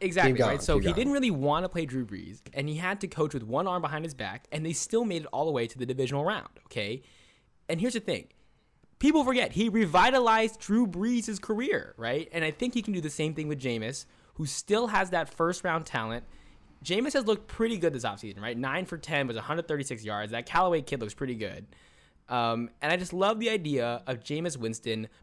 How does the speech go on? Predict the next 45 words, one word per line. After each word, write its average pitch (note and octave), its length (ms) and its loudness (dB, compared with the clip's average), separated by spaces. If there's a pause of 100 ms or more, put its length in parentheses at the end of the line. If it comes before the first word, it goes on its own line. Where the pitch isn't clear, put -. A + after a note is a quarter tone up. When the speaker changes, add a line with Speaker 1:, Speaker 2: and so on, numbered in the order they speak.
(100)
Speaker 1:
playing B2+ 180 -4
his A#2 180 -8
old D3+ 280 2
team C3 420 -4
twice C#3 480 -2
a C#3 40 -4
year. G#2 420 -8 (140)
And, A#2 140 -10
right, B2 280 -2
and B2+ 100 -4
now C#3+ 180 -2
he, E3+ 380 -4
of D3+ 140 -2
course, G#3 280 4
you D#3 80 -6
know, B2 160 0
they A#2 140 -4
replaced B2 300 -6
him B2 80 -8
with A2 120 -8
Tom C#3 300 -4
Brady, A2 200 -4
which G#2+ 100 -10
is - 60 -10
not C#3 140 -6
like A2 180 -6
a, F#2+ 200 -8 (280)
you F#2+ 100 -10
know, D2+ 180 -12
that's A#2+ 160 -8
not, C#3+ 140 -4
like, A2+ 100 -6
something B2 240 -4
to G2+ 60 -6
be G2+ 100 -6
ashamed A#2 380 -6
of. D#2+ 240 -14 (400)
But A#2 320 0 (640)
maybe A3+ 640 2 (320)
by, B2 180 0 (340)
he D3 100 0
has, C#3 120 2
like, C3 80 -6
a B2 60 -2
reason B2 640 -4